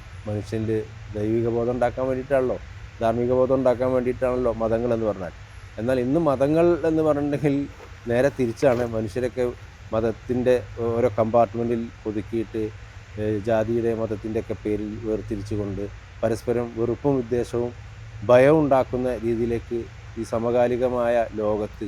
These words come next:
ഈ വർത്തമാനകാലത്ത് ഇന്ന് മതങ്ങൾ മാറിയതാണ് നമുക്കിന്ന് കാണാൻ കഴിയുന്നത്. അത് വളരെ ഭീകരമായൊരു സാഹചര്യമാണ്.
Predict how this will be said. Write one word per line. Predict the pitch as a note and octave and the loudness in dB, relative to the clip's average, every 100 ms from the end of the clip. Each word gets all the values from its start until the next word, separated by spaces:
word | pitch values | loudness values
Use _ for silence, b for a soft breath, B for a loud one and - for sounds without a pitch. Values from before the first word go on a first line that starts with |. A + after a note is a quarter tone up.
| G2+ | -6
ഈ | G#2+ | -6
വർത്തമാനകാലത്ത് | F#2 G#2+ G#2+ A2 G#2+ G#2 G2 G#2 G2 | -6 -6 -4 -2 0 -2 -4 -8 -8
ഇന്ന് | G#2 A2 | -8 -6
മതങ്ങൾ | G2 G2+ A2+ A#2 | -6 -6 -6 -4
മാറിയതാണ് | G#2+ A2 A2 A2 G#2+ G#2+ | -4 -4 -2 -2 -4 -8
നമുക്കിന്ന് | G2+ F#2+ G#2 G2+ - - - - | -12 -14 -14 -14 -16 -16 -16 -8
കാണാൻ | G#2 G#2 A2 | -2 0 0
കഴിയുന്നത്. | G2+ F#2+ F2+ | 0 -2 -4
അത് | F#2 A#2+ A2+ | -6 -6 -4
വളരെ | C3 D#3 | -4 -4
ഭീകരമായൊരു | B2+ B2+ D#3 D#3+ D#3+ D3 | -2 0 0 0 -2 0
സാഹചര്യമാണ്. | C3+ A#2 A2 G2+ E2+ | -2 -2 -4 -4 -6